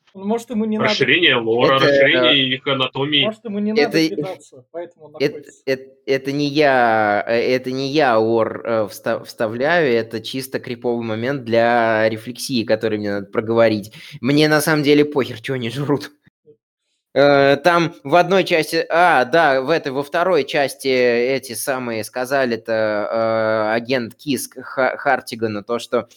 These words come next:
Speaker 3: э, э, он приходит раз в две недели на скотобойне, э, любит, э, эту го-, говядину. Ну да, он не вегетарианец, отвечает ему Хартиган.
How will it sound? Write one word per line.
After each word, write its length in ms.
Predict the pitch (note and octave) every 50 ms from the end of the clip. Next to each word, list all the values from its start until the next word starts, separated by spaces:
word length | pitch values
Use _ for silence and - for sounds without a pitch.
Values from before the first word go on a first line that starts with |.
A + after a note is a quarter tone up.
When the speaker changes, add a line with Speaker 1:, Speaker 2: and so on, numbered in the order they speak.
| _ - _ _ _ -
Speaker 3:
э, 240 | A#2 B2 B2+ B2+ B2 B2 _ _ _ _ - A#2+
э, 400 | A#2+ A#2+ A#2+ B2 A#2+ A#2 A#2+ B2 B2 -
он 340 | C3+ D3 D#3 D#3+ D#3 D3
приходит 540 | - D#3 D3+ - - - C3+ D3 C3 C3 -
раз 220 | C#3 C#3 C3+ B2 B2
в 100 | A2+ A2+
две 180 | A#2+ C#3+ C#3 C3+
недели 400 | C3 B2+ A#2+ C3+ D3+ D3 C#3 C3
на 120 | B2+ A#2+
скотобойне, 880 | - - C3 - B2 A#2 A2+ A#2 C3 D#3+ F#3+ G3+ G3 E3+ C#3 B2 B2 D#2+
э, 320 | A#2 B2 A#2+ B2 A#2+ G#2+ -
любит, 480 | A#2+ A#2 C3+ C3+ C3 D3+ D#3 D3 _ -
э, 40 | C#3
эту 840 | C3+ B2+ A#2+ B2+ C3 B2+ - A#2 A2+ A2 G#2+ G2+ G2 - G#2+ G#2 G#2
го-, 200 | A#2 B2+ C3 C3+ B2+
говядину. 760 | A#2 C#3+ C#3+ D3 D3 C#3+ C3 A#2+ A2+ A2 A2 G#2 G2+ F2+ - _ _ _ _ _
Ну 360 | - C3 C#3+ D#3+ E3+ E3 D#3+ C#3+
да, 300 | B2+ D#3+ D#3+ D3 C#3 C3+
он 200 | C#3 C#3 C3+ C#3
не 100 | D3 C3+
вегетарианец, 640 | C#3 C3+ - - D3+ D3+ D3+ D3 C3+ B2 A2+ A2 -
отвечает 420 | A2 G2+ A2 A2 - A#2+ A2+ - A#2
ему 140 | A2+ G#2+
Хартиган. 560 | G2+ - A2 G2+ - - - G2+ G2+ G2 G2